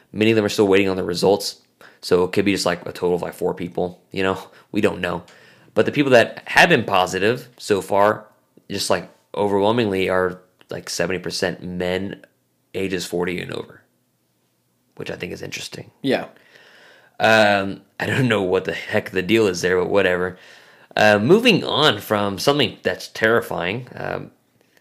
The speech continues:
Speaker 1: I got a question. Something that's been on Twitter lately, which I think is really intriguing, is start one, bench one, and cut one. And this time we're talking about the Sooners and wide receivers. And because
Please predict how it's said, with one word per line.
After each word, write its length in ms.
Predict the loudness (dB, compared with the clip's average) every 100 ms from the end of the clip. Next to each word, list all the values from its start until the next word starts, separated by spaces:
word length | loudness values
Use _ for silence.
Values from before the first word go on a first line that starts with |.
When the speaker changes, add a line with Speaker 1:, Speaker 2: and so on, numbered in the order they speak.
| _ _ 0
Speaker 1:
I 120 | 6
got 100 | 6
a 40 | 4
question. 460 | -2 -4 -6 -8 -14 _ _ _ _ _ _ _ _ _ _ _ _ _ _ -4
Something 240 | 0 0
that's 100 | 2
been 100 | 2
on 80 | 2
Twitter 220 | 6 6
lately, 260 | 4 0 0
which 140 | 0
I 40 |
think 140 | 0 -2
is 100 | -4
really 300 | -6 -6 -6
intriguing, 480 | -6 -6 -6 -6 -6
is 120 | -6
start 500 | -8 -4 -2 -2 0
one, 300 | -2 -4 -10 _ _ -12
bench 300 | -10 -10 -8
one, 300 | -10 -10 -14
and 200 | -14 -8
cut 220 | -2 -2
one. 320 | -4 -10 -12 -18 _ _ -20 _ _ _ _ _
And 120 | -4
this 140 | -4 0
time 140 | 0
we're 60 | 0
talking 240 | -2 -2
about 100 | -2
the 60 | -2
Sooners 480 | -2 -2 0 0 -2
and 100 | -2
wide 160 | -4
receivers. 720 | -6 -10 -8 -8 -8 -10 -18 -20 _ _ _ _ _ _ _ _ _ _ _
And 400 | 4 4 4 0
because 720 | -4 0 6 8 8 4 -6